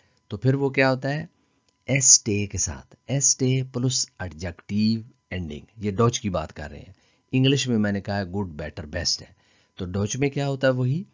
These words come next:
गुड, besser, am besten। देखें, एसटी के साथ, am besten। Gern,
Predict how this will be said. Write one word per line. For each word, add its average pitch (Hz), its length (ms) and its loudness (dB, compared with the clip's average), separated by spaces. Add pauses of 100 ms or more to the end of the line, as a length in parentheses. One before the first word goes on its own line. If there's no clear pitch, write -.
(560)
गुड, 165 480 4 (580)
besser, 143 640 4 (720)
am 135 500 8 (200)
besten। 101 760 6 (520)
देखें, 139 300 -2 (320)
एसटी 101 400 4
के 87 100 -6
साथ, 73 220 -6 (640)
am 120 320 4
besten। 85 540 2 (1700)
Gern, 104 640 0